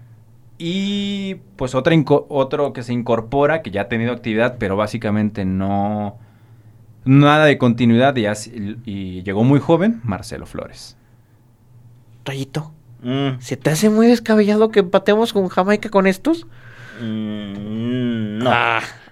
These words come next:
Speaker 3: No
Speaker 2: ah.
Speaker 3: se me ya.
Speaker 2: No le veo, o sea, tú mismo decías, "Ok, vas perdiendo". Entre Lainez y Marcelo ya viste que en Tigres es como, <laughs> "Eh, a ver, mete cualquiera de los dos.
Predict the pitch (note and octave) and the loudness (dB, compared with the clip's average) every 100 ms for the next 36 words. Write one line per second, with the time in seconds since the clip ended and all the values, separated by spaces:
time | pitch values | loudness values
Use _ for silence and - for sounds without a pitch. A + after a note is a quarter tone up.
0 | - B2 B2+ C#3+ B2 A2+ G#2 - - - | -2 0 2 2 2 0 -2 -10 -18 -18
1 | - _ _ _ - - - - - - | -20 _ _ _ -20 -20 -20 -20 -20 -20
2 | - - - A#2 A2 G#2+ B2+ F3+ G#3 F3+ | -20 -20 -18 -14 -10 -10 -4 -2 0 0
3 | F3+ A#3 B3+ G#3 - F3 D#3+ B2+ - - | 2 4 4 0 -4 -6 -4 -6 -10 -16
4 | - - - _ - - D3+ E3+ F#3+ E3+ | -20 -20 -20 _ -16 -4 -2 0 0 0
5 | E3+ E3 E3 F3+ D#3+ D3+ D#3+ G3 F#3 E3+ | 0 0 -2 -2 -2 -2 -2 -2 -2 -2
6 | C3+ - - - - - - - - - | -4 -12 -20 -20 -20 -20 -20 -20 -18 -18
7 | - - - _ _ _ - C3 C3+ D3+ | -18 -20 -20 _ _ _ -2 2 6 6
8 | F#3 G#3 G3+ D#3+ D3 F#3 F#3+ F3+ F3 - | 6 2 0 0 2 2 2 0 -2 -4
9 | - C3 D3 D#3+ D#3+ D#3 D3+ F3 E3+ D3+ | -4 -4 -2 0 0 -2 -4 0 0 2
10 | G3 F3 E3+ A3 A#3 A3 F#3+ F#3 F3+ F#3+ | 2 2 2 2 2 0 0 -2 0 2
11 | F#3+ E3+ C#3+ C#3 D3 | 4 4 4 2 0